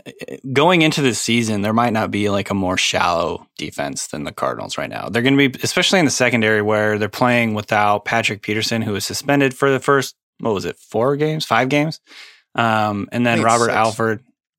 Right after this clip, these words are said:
Speaker 1: six? Okay. Robert Alford, who's on the injured reserve, that leaves Byron Murphy and I presumably Jermaine, Tremaine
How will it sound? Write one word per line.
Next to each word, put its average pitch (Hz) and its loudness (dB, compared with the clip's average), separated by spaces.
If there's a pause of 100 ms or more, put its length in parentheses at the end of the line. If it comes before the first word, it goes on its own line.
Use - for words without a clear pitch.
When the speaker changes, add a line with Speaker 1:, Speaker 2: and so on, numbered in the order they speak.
(120)
Speaker 1:
six? - 0 (100)
Okay. 90 -4 (440)
Robert 127 4
Alford, 123 2
who's 117 0
on 113 0
the 98 -4
injured 101 -6
reserve, 143 2
that 120 0
leaves 117 -2
Byron 127 4
Murphy 123 2
and 117 0
I 107 -2
presumably 113 -4
Jermaine, 107 -6
Tremaine 110 -2